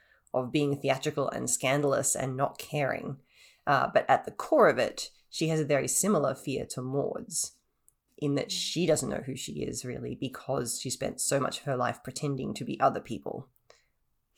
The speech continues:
Speaker 1: But she
Speaker 2: She
Speaker 1: doesn't
Speaker 2: uses
Speaker 1: acknowledge that.
Speaker 2: that, yeah, she uses it as a shield, right? Like, she uses this, like, audacious nature, this, like, laissez-faire, "I don't give a fuck what you think of me." Like, "You think that I went and slept with that dude? Uh,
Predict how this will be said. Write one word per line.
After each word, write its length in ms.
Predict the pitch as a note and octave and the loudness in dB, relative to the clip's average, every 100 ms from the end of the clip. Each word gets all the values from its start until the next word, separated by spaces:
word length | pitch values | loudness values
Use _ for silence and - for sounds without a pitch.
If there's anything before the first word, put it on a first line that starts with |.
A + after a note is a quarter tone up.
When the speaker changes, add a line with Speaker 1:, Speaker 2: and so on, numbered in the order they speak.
| - - - - | -20 -20 -16 -6
Speaker 1:
But 140 | - | -2
she 220 | - A3 | 4 8
Speaker 2:
She 60 | G3+ | 10
Speaker 1:
doesn't 200 | F3+ E3+ | 8 8
Speaker 2:
uses 120 | D3+ | 6
Speaker 1:
acknowledge 340 | - D#3+ C3+ B3+ | 8 8 6 6
that. 380 | B3 A#3 G#3+ | 6 6 4
Speaker 2:
that, 40 | - - _ - - - | -2 -10 _ -20 -20 -12
yeah, 400 | B3 A#3+ C4 G#3 | -4 2 4 2
she 220 | - - | 0 2
uses 360 | D4 G4 G4+ A4 | 6 6 4 0
it 100 | G4 | 2
as 200 | C#4 A#3+ | 4 2
a 60 | G3 | -2
shield, 580 | - - B3 F3 F#2 - | -4 -2 -2 -4 -12 -14
right? 420 | F#3 F#3 G3 G#3 | -6 -4 -4 -6
Like, 180 | G#3 F#3+ | -8 -8
she 180 | - B3 | -4 -2
uses 400 | A3+ C4 B3 A3 | 0 0 -2 -4
this, 240 | A3 G3 | -4 -6
like, 200 | G#3 F#3+ - | -6 -8 -4
audacious 680 | G#3 G3 G3+ F#3+ - F#3+ - | -4 -2 -6 -8 -8 -4 -4
nature, 420 | F#3+ F3+ G3 E3 | -6 -10 -12 -12
this, 200 | F#3 - | -8 -8
like, 280 | F#3+ F3+ - - _ _ G3+ | -8 -12 -18 -20 _ _ -16
laissez-faire, 580 | F#3+ F#3+ F#3+ F3 F#3+ F3+ | -12 -10 -10 -10 -10 -8
"I 100 | - | -6
don't 120 | G#3 G#3 | -6 -8
give 120 | F#3 | -12
a 40 | |
fuck 260 | - G3+ - | -12 -12 -10
what 120 | - | -8
you 80 | A3+ | -8
think 220 | A#3 A3+ | -6 -4
of 160 | A#3+ A#3+ | -4 -2
me." 360 | A#3 A3 G#3+ G#3+ - - | -4 -4 -8 -12 -18 -8
Like, 320 | A3 G#3+ G#3+ - | -4 -4 -4 -4
"You 160 | C4+ C#4 | 0 4
think 220 | D4+ D4 | 4 6
that 120 | C4+ | 10
I 300 | C4 B3+ B3 | 10 12 8
went 200 | B3 B3+ | 6 2
and 100 | C4 | 4
slept 220 | - B3+ | 4 4
with 120 | B3+ B3 | 2 2
that 200 | A#3+ A3+ | 0 2
dude? 440 | B3 A#3+ A#3 A3+ - _ | 4 6 6 2 -6 _
Uh, 200 | A#3 A#3 | 2 2